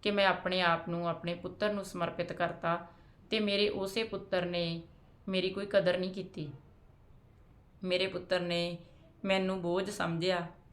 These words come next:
ਅੱਜ ਮੇਰੇ ਪੁੱਤਰ ਨੂੰ ਮੈਂ ਪੜ੍ਹਾ ਲਿਖਾ ਕੇ ਉਹਦਾ ਵਧੀਆ ਬਿਜ਼ਨਸ ਆ ਜਿਹੜਾ ਸੈੱਟ ਕਰਤਾ ਸੀ, ਪਰ ਉਹ ਬਿਜ਼ਨਸ ਦੇ ਵਿੱਚ ਕੀ ਫੇਲੀਅਰ ਹੋਇਆ। ਉਹ ਇੱਕ ਪੁੱਤਰ ਹੋਣ ਦੇ ਮਾਮਲੇ 'ਚ ਵੀ ਫੇਲੀਅਰ ਹੀ ਆ। ਉਹ, ਉਹਨੂੰ ਮੈਂ ਬੋਝ ਲੱਗਣ ਲੱਗ ਗਈ। ਉਹ ਆਪਣੀ ਪਤਨੀ ਤੇ ਬੱਚਿਆਂ ਦੇ ਨਾਲ ਰਹਿੰਦਾ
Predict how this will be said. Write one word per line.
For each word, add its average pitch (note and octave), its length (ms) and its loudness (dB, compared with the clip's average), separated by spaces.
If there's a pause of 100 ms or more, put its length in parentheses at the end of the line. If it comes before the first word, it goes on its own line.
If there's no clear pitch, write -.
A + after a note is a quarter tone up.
(120)
ਅੱਜ F3+ 160 0
ਮੇਰੇ F3+ 240 2
ਪੁੱਤਰ F3+ 380 0 (500)
ਨੂੰ F3+ 200 -4
ਮੈਂ E3+ 140 0
ਪੜ੍ਹਾ G3 260 2
ਲਿਖਾ F3 300 2
ਕੇ E3+ 160 -2
ਉਹਦਾ F3 180 2
ਵਧੀਆ F3+ 320 0
ਬਿਜ਼ਨਸ E3 440 0
ਆ F3 60 0
ਜਿਹੜਾ E3+ 220 -2
ਸੈੱਟ F3+ 300 -4
ਕਰਤਾ E3 380 -2
ਸੀ, E3 280 -4 (480)
ਪਰ G3 140 6
ਉਹ F#3 120 4
ਬਿਜ਼ਨਸ F#3 420 -2
ਦੇ F#3 140 0
ਵਿੱਚ F3+ 220 -4
ਕੀ F3 180 -6
ਫੇਲੀਅਰ F3 480 -2
ਹੋਇਆ। E3+ 400 2 (440)
ਉਹ G3+ 120 2
ਇੱਕ A3+ 180 -2
ਪੁੱਤਰ - 520 0
ਹੋਣ G#3 360 2
ਦੇ F3+ 680 2
ਮਾਮਲੇ F3 360 2
'ਚ E3+ 120 -4
ਵੀ F#3+ 160 -6
ਫੇਲੀਅਰ F3+ 460 -2
ਹੀ E3+ 100 -4
ਆ। D#3+ 100 -6 (1300)
ਉਹ, D4 120 2
ਉਹਨੂੰ B3 500 0
ਮੈਂ F#3+ 140 0
ਬੋਝ F3 280 0
ਲੱਗਣ F3+ 320 0
ਲੱਗ E3+ 160 2
ਗਈ। E3 160 -2
ਉਹ F#3 80 2
ਆਪਣੀ F#3+ 260 0
ਪਤਨੀ F3+ 380 -2
ਤੇ F3+ 120 -2
ਬੱਚਿਆਂ E3+ 380 0
ਦੇ E3+ 100 2
ਨਾਲ E3 200 2
ਰਹਿੰਦਾ E3 400 -2